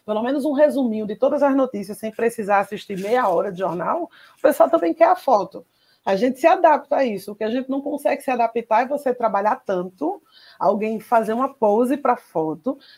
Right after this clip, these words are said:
você jura que aquela pessoa que fez aviãozinho vai comprar, e na verdade ela printa as dezesseis fotos. Aí isso demora um pouquinho pra se acostumar, mas a gente vai tentando,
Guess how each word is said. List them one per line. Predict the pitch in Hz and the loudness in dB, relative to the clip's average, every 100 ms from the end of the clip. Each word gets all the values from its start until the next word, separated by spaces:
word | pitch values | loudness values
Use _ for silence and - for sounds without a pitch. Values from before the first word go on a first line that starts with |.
| - | -12
você | 185 185 185 | -10 -6 -6
jura | 160 185 269 370 403 | -4 -2 0 -2 -2
que | 349 | 0
aquela | 330 302 | 2 2
pessoa | 277 262 240 | 2 2 0
que | 240 | 2
fez | 233 214 | 0 0
aviãozinho | 202 208 214 190 196 | 0 -2 -6 -6 -4
vai | 196 196 | -4 -4
comprar, | 214 190 175 175 - _ - | -6 -4 0 0 0 _ -10
e | 190 | -6
na | 190 | 0
verdade | 220 208 214 | 2 2 2
ela | 220 208 | 4 2
printa | - 208 226 | 0 -6 -2
as | 202 | -4
dezesseis | 202 202 175 262 359 | -4 -6 -4 -4 -4
fotos. | - - - _ _ _ _ - | -8 -12 -12 _ _ _ _ -8
Aí | 165 170 220 277 | -2 0 2 2
isso | 294 - 262 | 0 -2 0
demora | 285 269 269 | 2 2 0
um | 269 | 0
pouquinho | 269 262 233 | -4 -4 -2
pra | 226 | -2
se | 226 | -2
acostumar, | 226 226 - 214 190 185 | -6 -6 -8 -8 -6 -6
mas | 226 277 269 - - _ - | -4 -4 -4 -10 -20 _ -4
a | 320 | 0
gente | 349 294 | 0 0
vai | 349 | 0
tentando, | 349 339 330 320 214 180 | 0 -4 -2 -2 -2 -6